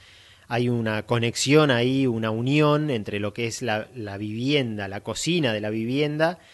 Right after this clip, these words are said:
y la zona de producción de alimentos, que va a estar muy cerca de la vivienda y especialmente de la cocina, ¿no?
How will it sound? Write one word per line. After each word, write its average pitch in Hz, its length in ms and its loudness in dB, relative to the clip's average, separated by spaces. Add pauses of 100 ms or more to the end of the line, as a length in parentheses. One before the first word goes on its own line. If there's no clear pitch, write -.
(180)
y 117 120 -4
la 107 100 0
zona 135 220 0
de 123 80 -2
producción 113 460 -4
de 113 60 -2
alimentos, 107 540 -2
que - 120 -10
va 107 100 -4
a - 20 -6
estar 117 340 -6 (460)
muy 127 240 0
cerca 139 500 0
de 110 160 0
la 104 120 -2
vivienda 139 600 2
y 113 100 -4
especialmente 117 680 -4
de 110 80 0
la 98 120 -6
cocina, 101 520 -6
¿no? 107 200 -10